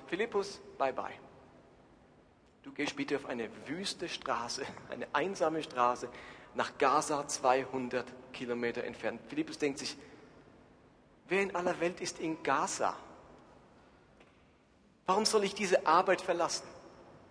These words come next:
Aber wisst ihr, was unser Text sagt? Philippus machte sich auf den Weg. Philippus hat eines verstanden, wenn Gott ruft, dann geht man. Führung braucht Gehorsam. Und ich bewundere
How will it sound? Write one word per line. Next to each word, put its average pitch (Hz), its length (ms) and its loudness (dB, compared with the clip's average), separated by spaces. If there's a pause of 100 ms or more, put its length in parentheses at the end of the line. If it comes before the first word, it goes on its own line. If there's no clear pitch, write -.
(680)
Aber 170 120 6
wisst 240 160 4
ihr, 233 60 4
was 208 120 8
unser 220 220 4
Text - 340 4
sagt? 185 460 6 (1400)
Philippus 170 640 0 (240)
machte 151 440 0
sich 123 420 -6 (100)
auf 113 220 -2 (180)
den 95 200 -10 (280)
Weg. - 180 -18 (1700)
Philippus 208 260 4
hat 190 120 8
eines 165 240 6
verstanden, 151 520 2
wenn 127 160 -2
Gott 170 240 0
ruft, 147 380 -2 (100)
dann 131 160 -6
geht 127 240 -4
man. - 80 -12 (1500)
Führung 190 480 4
braucht - 440 2
Gehorsam. 110 580 0
Und 143 120 2
ich - 140 -4
bewundere 214 760 8